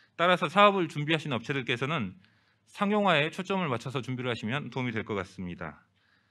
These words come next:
한국전파진흥협회가 사업을 주관하며 이월에 공고될 예정입니다. 자세한 사항은 공고를 참고하시면 되겠습니다.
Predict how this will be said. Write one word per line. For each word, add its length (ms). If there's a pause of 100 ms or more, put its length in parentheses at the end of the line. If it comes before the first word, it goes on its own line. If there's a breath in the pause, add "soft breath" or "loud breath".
(520)
한국전파진흥협회가 1300
사업을 280
주관하며 640 (300)
이월에 360
공고될 380
예정입니다. 680
자세한 380
사항은 360 (460 soft breath)
공고를 320
참고하시면 460
되겠습니다. 640